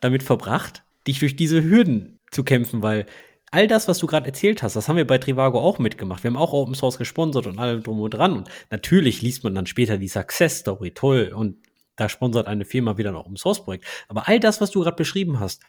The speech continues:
jemand vom Einkauf, der mit Open Source nix am Hut hat, hat seine Kreditkarte gezückt, hat die da eingegeben. Dann, auf welches Budget buchen wir das denn? Dann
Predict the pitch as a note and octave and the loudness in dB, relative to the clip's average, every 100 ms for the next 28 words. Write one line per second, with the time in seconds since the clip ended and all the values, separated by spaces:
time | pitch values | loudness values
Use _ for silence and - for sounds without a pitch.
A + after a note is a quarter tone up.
0 | _ B2+ B2+ C3 - A2+ A#2+ E3 G#3 E3 | _ 0 2 2 2 2 4 4 4 4
1 | D#3 D#3+ D#3+ - _ _ - E2 E2+ A2 | 4 4 0 -14 _ _ -10 -2 0 -2
2 | G#2 - F#2+ A2 C#3 - E3 C3+ D#3+ - | -4 -6 -4 -2 -2 0 2 4 2 0
3 | D3+ - - _ G#2+ - G#2+ G#2+ - B2+ | -4 -8 -20 _ -4 0 0 2 2 2
4 | C3 G2 E2 F2 E2 - F2 _ - - | 2 -6 -6 -6 -8 -10 -12 _ -20 -20
5 | _ - F#2+ A2 A2+ C3 A#2 F#2+ F2 F2+ | _ -12 -6 -4 -2 0 0 0 -4 -8
6 | - - - - B2+ G#2 - _ G#2 - | -8 -20 -6 2 2 2 -6 _ -8 -4
7 | G#2+ G#2+ A2 A#2 G#2 D3 E3+ A2+ G#2 A2+ | -4 -2 -4 -4 4 4 4 2 -2 -4
8 | F#2 F2 - E2+ E2 - C3 B2 F2+ | -4 -6 -10 -14 -14 0 2 2 -2